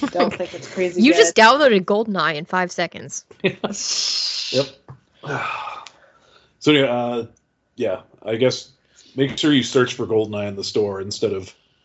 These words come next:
Speaker 3: going into the recently added Game Pass section.
Speaker 2: Oh, okay. I will
Speaker 3: It's
Speaker 2: do
Speaker 3: there.
Speaker 2: that.
Speaker 3: Anyway,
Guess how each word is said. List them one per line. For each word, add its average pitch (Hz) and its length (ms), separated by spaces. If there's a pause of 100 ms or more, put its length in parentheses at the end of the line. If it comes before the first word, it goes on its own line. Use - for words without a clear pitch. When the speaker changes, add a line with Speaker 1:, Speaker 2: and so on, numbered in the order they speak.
(420)
Speaker 3:
going 113 220
into 104 180
the 101 300
recently 107 520
added 101 460 (260)
Game 107 200
Pass 95 260
section. 107 360 (680)
Speaker 2:
Oh, 202 420 (260)
okay. 214 460 (500)
I 208 120
will 123 100
Speaker 3:
It's 120 100
Speaker 2:
do 131 80
Speaker 3:
there. 143 180
Speaker 2:
that. - 280 (1400)
Speaker 3:
Anyway, 101 220